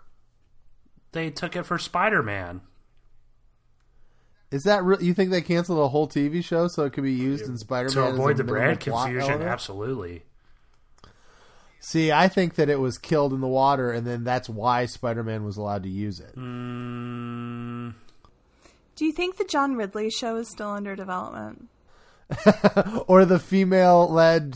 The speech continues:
Speaker 2: Jessica Jones-esque show on A B C?
Speaker 3: Or the other female-led Jessica Jones-esque
Speaker 2: <laughs>
Speaker 3: show on A B C?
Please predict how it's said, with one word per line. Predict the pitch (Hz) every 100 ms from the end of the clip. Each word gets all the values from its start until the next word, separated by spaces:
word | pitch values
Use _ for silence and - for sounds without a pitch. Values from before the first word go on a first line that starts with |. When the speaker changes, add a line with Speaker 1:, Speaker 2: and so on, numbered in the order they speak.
| -
Speaker 2:
Jessica | 165 160 160 165
Jones-esque | 139 143 143 151 151 - 147 143 -
show | - 170 156 160
on | 131 127
A | 131
B | 127
C? | 123 143 151 165
Speaker 3:
Or | 269 269
the | 240 226
other | - 202 226 262 269
female-led | 254 - 262 240 240 226 220 220 220
Jessica | 208 214 220 226
Jones-esque | 208 208 202 196 202 - 175
Speaker 2:
<laughs> |
Speaker 3:
show | - 226 196 190 190
on | 196
A | 202 202
B | 202 214
C? | - 220 214 226